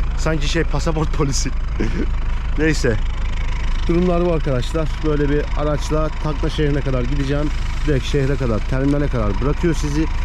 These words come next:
bu arabalar. Bunlarla altı buçuk dolar karşılığında, yedi dolar karşılığında ülke değiştirebiliyorsunuz. Şimdi geldik buraya. Şurada Peru'nun, ha, pardon, Şili'nin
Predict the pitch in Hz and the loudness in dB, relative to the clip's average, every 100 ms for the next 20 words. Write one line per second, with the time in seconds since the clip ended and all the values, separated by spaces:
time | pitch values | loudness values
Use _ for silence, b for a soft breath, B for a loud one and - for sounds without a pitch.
0 | - - 143 135 135 143 156 - - - | 0 2 2 2 2 0 0 -2 -4 -4
1 | - - - 165 165 143 131 156 143 - | -2 -4 -2 2 2 4 2 0 -2 -4
2 | - - - - - - - - - - | -4 -4 -4 -4 -2 -2 -2 -2 -2 0
3 | 156 165 156 156 - - 131 123 113 143 | 0 0 0 -2 -2 0 0 0 0 -2
4 | 127 123 113 107 127 135 131 135 127 120 | -2 0 0 2 2 0 0 0 2 0
5 | 110 135 117 - 101 107 135 139 - - | 0 0 0 0 0 0 0 0 -2 0
6 | - 139 131 113 110 127 117 113 107 95 | 0 0 2 0 0 -2 -2 -2 -4 -6
7 | 95 - - - - - - - - - | -10 -8 -8 -8 -8 -8 -10 -12 -10 -10
8 | - - - - - - - - - B | -10 -10 -12 -12 -2 0 0 -4 -14 B
9 | B B B - - 151 139 117 110 113 | B B B -14 -4 0 2 2 2 2
10 | 107 143 139 147 170 - 123 135 143 147 | 0 0 2 2 0 2 2 2 0 -2
11 | 123 131 110 - 151 139 135 131 - - | 0 -2 -2 -2 0 0 0 -4 -8 -14
12 | - 113 98 120 113 107 - B B B | -8 -6 -2 -2 0 0 -2 B B B
13 | B - - 139 135 131 | B -8 -2 2 2 0